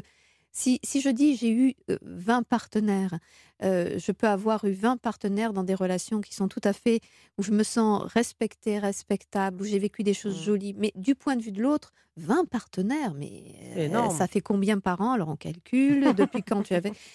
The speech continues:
Speaker 1: et cetera, et cetera. Donc du coup, chacun peut se dire, alors si elle en a eu beaucoup, ça veut dire qu'elle trompe ou ça veut dire qu'elle quitte, donc elle va me quitter. Oui, et ce sont des calculs
Speaker 2: Mm.
Speaker 1: qui
Speaker 2: C'est
Speaker 1: sont
Speaker 2: ça, les
Speaker 1: faits
Speaker 2: risques
Speaker 1: derrière.
Speaker 2: aussi de tout dire, hein,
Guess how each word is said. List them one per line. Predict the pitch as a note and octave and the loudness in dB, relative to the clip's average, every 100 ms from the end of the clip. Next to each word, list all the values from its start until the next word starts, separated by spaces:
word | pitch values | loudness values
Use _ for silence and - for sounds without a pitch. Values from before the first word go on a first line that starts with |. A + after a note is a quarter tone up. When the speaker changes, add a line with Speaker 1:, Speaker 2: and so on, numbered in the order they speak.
| - - | -12 -2
Speaker 1:
et | A3 | -2
cetera, | - A#3 A3+ B3 | 0 0 0 0
et | |
cetera. | - A#3 A3+ | -2 -4 -2
Donc | A3 G#3+ | -2 -4
du | C4 | -4
coup, | - F4+ | 0 2
chacun | B3+ A3+ B3+ A3 - | 2 0 -2 -4 -8
peut | A#3+ | -6
se | C4 | -2
dire, | G#3 C4 B3 | 0 2 2
alors | G3+ F#3+ | 2 0
si | - A#3+ | -4 0
elle | A#3 | 2
en | G#3+ | 4
a | G#3+ G#3 G#3+ | 2 2 2
eu | G#3 G3+ | 2 0
beaucoup, | F#3 G#3+ - A#3+ A#3+ - _ | 0 -2 0 -2 -2 -6 _
ça | - G#3+ | -4 0
veut | G#3 | 0
dire | G3 A3+ | -2 -4
qu'elle | - G3+ | -2 -2
trompe | G3 - C#4 D4+ - | -4 -8 -8 -8 -10
ou | |
ça | - F#3 | -6 -4
veut | F3 | -2
dire | G3 | -4
qu'elle | - G3+ | -4 -6
quitte, | - - C4+ - - _ _ | -4 -4 -4 -4 -20 _ _
donc | G3 G3 | -2 0
elle | F#3 | 0
va | F#3+ | -2
me | F3+ | -4
quitter. | - A#3 C#4 D4 A#3+ | -8 -6 -2 -2 0
Oui, | B3 | -2
et | C4 C#4+ | -2 -4
ce | - | -6
sont | C#4+ | -4
des | B3+ A#3+ | -2 0
calculs | D4 C#4 E3+ E4+ | 0 0 2 0
Speaker 2:
Mm. | |
Speaker 1:
qui | - | 2
Speaker 2:
C'est | A3+ | 0
Speaker 1:
sont | D#4+ | 2
Speaker 2:
ça, | D4 | 2
les | |
Speaker 1:
faits | B3 | 4
Speaker 2:
risques | G#3 G3 | 4 2
Speaker 1:
derrière. | F#3 F3 | 2 0
Speaker 2:
aussi | F3+ | 0
de | E3+ | -2
tout | D#3+ F3 | -4 -4
dire, | D3+ D#3 | -4 -2
hein, | D3 | -4